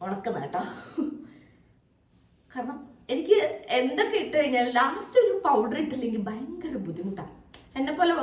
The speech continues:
കുറച്ച് ചിലരുണ്ടാവും അല്ലേ, കാരണം പണ്ട് മുതലേ അമ്മ കുഞ്ഞുനാൾ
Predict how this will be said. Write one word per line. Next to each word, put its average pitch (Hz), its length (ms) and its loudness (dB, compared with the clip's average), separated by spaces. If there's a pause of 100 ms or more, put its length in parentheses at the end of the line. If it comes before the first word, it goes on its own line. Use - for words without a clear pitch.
(160)
കുറച്ച് 262 220 -8
ചിലരുണ്ടാവും 233 420 -2
അല്ലേ, 180 140 0 (600)
കാരണം 269 280 0
പണ്ട് 262 300 4
മുതലേ 320 320 2 (540)
അമ്മ 320 200 0 (380)
കുഞ്ഞുനാൾ 294 380 2